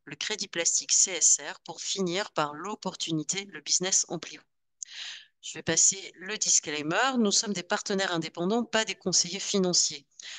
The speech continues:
Donc, le service proposé par Corsair est un service d'enlèvement des déchets plastiques et n'est donc pas un produit financier. Le crédit plastique C S R, lui, est fourni comme preuve de soutien à la mission combinée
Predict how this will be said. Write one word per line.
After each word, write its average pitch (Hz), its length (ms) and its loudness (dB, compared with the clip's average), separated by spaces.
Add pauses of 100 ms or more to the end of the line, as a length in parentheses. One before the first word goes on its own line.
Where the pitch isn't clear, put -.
(160)
Donc, 165 220 -2
le 170 60 -2
service 226 420 4
proposé - 380 -4
par - 180 -6
Corsair 254 320 0
est 220 160 -6
un 156 40 -4
service 196 420 -2
d'enlèvement 233 680 0
des 220 140 -2
déchets 185 300 -2
plastiques - 640 -2
et 156 80 -2
n'est 147 120 -2
donc 147 280 -6
pas 202 140 2
un 165 40 0
produit 165 320 -10
financier. 147 560 -2 (760)
Le 165 120 -6
crédit 240 400 -2
plastique 202 400 0
C - 180 2
S - 240 2
R, 262 220 -2
lui, 233 340 -10
est 185 120 -4
fourni 226 320 2
comme 180 260 -2
preuve 294 380 -2
de 202 100 -4
soutien - 400 0
à 240 80 2
la 190 100 2
mission 202 380 2
combinée 165 680 -2